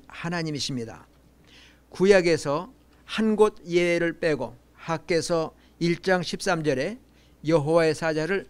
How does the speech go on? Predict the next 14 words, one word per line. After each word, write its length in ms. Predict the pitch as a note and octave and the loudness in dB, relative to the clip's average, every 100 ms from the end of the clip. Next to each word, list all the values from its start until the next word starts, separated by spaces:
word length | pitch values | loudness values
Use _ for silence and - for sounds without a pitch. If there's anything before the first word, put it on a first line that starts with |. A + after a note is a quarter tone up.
| _ _ | _ _
자기라고 720 | - - D3+ E3 E3+ E3+ E3+ - | -10 -6 -2 0 0 -2 -6 -6
가르칩니다. 680 | E3 D3 - D3 A#2+ A2+ B2+ _ _ _ _ - | -4 -4 -6 -8 -8 -12 -18 _ _ _ _ -4
그거 220 | F3 G3 | 0 2
하나를 360 | D#3+ G3 G3 F#3 | 2 0 0 0
빼고는 560 | F#3 F3 F3+ A3 A3+ - - | 0 0 0 -2 -4 -16 -14
전체 640 | - G3+ G#3 - A3+ A3 - - - | -6 -6 -4 -4 -4 -4 -12 -20 -6
구약의 580 | F3+ G3 F#3 F3+ F#3+ D#3+ | 4 6 6 2 -2 -2
여호와의 460 | D#3+ D#3 D#3+ D3+ | -2 0 0 0
사자는 560 | - D#3 C#3+ B2+ E3+ A3+ - _ - - | 0 -2 0 -2 -4 -8 -12 _ -20 -18
성육신 760 | - - E3+ F3 F3 D#3+ F3+ E3 | -12 -2 0 0 -2 -4 -6 -4
하기 260 | D3+ D#3 | -4 -2
전에 380 | D3+ D#3 F#3 F3+ _ _ | -2 -2 -4 -8 _ _
성자, 680 | - - F#3 F3+ F3 D#3+ A#2 _ _ _ _ _ _ _ - | -12 -4 -4 -2 0 0 -2 _ _ _ _ _ _ _ -4
그리스도이신 800 | F3 D#3+ - D#3 B2+ G3 G#3+ | 0 0 0 -2 -2 -2 -4